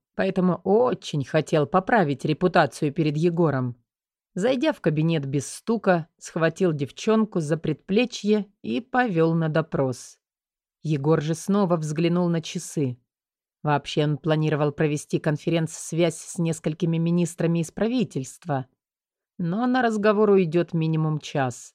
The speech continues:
а у него сейчас свидание. Быстро отписавшись тем, с кем планировал вести переговоры, что сейчас крайне занят и может только завтра, закрыл свой ноутбук.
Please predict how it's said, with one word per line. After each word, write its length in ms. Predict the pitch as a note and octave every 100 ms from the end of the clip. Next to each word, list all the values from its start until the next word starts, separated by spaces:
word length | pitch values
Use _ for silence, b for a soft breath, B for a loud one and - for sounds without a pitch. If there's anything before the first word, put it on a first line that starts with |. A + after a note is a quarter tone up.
| _
а 140 | E3 E3
у 40 |
него 220 | D3+ C3
сейчас 420 | C3+ D#3 - D3 -
свидание. 840 | E3 F#3 F#3+ D3 C3+ D#3+ D3+ B2 - _ _ _ _ _ _ F#3+
Быстро 400 | D#4 - - D3+
отписавшись 720 | - E3+ - F3 - D#3 -
тем, 320 | - F#3+ F#3+
с 100 | -
кем 200 | F3 D#3+
планировал 500 | E3+ E3 F3 D#3+ D#3
вести 340 | D3+ D#3+ -
переговоры, 600 | F#3 D#3+ D3+ D#3 D#3 F#3+
что 220 | D#3+ - D#3
сейчас 420 | - - E3 -
крайне 420 | - F3 D#3+ D#3
занят 480 | D3 F3+ F#3+ C#3 - _ _ _ _
и 80 | A#3+
может 420 | A3 F#3 D3 -
только 320 | E3+ C#3+ - C#3+
завтра, 460 | E3+ G#3 - F#3+
закрыл 440 | D#3 C#3+ - F3+ G#3+
свой 320 | - D3 D3+
ноутбук. 800 | D#3 D3+ C#3+ C3+ C#3 B2 -